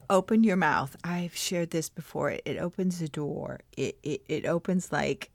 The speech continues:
"Okay, here's, here's my understanding. I've opened the door. The frequency and the sound goes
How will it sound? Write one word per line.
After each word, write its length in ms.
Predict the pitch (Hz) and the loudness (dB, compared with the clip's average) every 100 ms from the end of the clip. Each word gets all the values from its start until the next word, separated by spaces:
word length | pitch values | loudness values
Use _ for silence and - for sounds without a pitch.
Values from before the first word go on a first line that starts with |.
| _ - | _ -14
"Okay, 480 | - 156 156 196 208 | -10 -10 -8 -6 -4
here's, 680 | 185 190 180 170 170 - - | -4 -2 0 -2 -4 -8 -12
here's 400 | - 180 190 196 | -6 0 0 0
my 200 | 214 202 | 0 0
understanding. 1120 | - 202 185 180 - - 170 170 175 165 190 - - - - | -2 -2 -2 -2 -2 -2 -2 -2 -2 -4 -6 -10 -14 -16 -10
I've 240 | 180 175 170 - | -4 -2 -2 0
opened 320 | 214 240 220 | 2 2 2
the 80 | 196 | 4
door. 260 | 185 175 | 4 4
The 100 | 165 156 | 2 0
frequency 720 | - 269 - 240 220 190 185 | 0 0 4 4 4 2 2
and 160 | 175 | 0
the 80 | 151 | 0
sound 800 | - - 170 175 180 180 175 180 | 0 4 6 6 6 4 2 0
goes 540 | 175 180 208 220 208 | 0 0 2 2 0